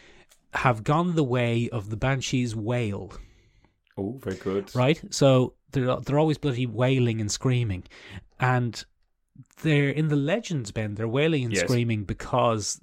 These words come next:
Speaker 1: uh, someone has died or someone is going to die.
Speaker 2: Yeah.
Speaker 1: But that got kind of twisted by Americanizations into a kind of attack,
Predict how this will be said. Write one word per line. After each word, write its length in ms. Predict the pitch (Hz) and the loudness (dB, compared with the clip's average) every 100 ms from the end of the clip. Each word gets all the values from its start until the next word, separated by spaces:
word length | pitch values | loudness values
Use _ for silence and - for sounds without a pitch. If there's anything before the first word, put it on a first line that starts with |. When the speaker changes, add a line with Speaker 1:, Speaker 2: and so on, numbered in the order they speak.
| - | -8
Speaker 1:
uh, 260 | 120 107 107 | -4 -4 -2
someone 280 | - 113 104 | -2 -2 -4
has 140 | 95 | -6
died 360 | 123 117 113 104 | -2 -2 -2 -2
or 60 | |
someone 240 | - 123 110 | -4 -4 -4
is 100 | 98 | 0
going 280 | 113 117 | 0 0
to 100 | 101 | -2
die. 240 | 104 95 101 - - - | -6 -6 -10 -16 -18 -12
Speaker 2:
Yeah. 140 | 165 98 - - - - - _ | -12 -12 -18 -18 -18 -20 -20 _
Speaker 1:
But 340 | 226 180 - - _ - | 6 8 6 -6 _ 2
that 180 | 185 - | 2 4
got 180 | 208 - | 2 2
kind 160 | 175 135 | 2 0
of 80 | |
twisted 520 | - 170 - - 113 - | 0 0 0 -2 -4 0
by 260 | 113 110 | 0 2
Americanizations 1000 | 110 107 110 - 107 104 107 107 107 98 | 0 0 0 0 -2 0 0 0 -2 -4
into 520 | - 117 - 110 98 - - - - _ | -2 -2 2 2 2 0 -20 -20 -20 _
a 40 | - | -6
kind 200 | - 120 | -2 -2
of 60 | 104 | -4
attack, 680 | - - 131 - - - | -4 -2 -4 -6 -12 -12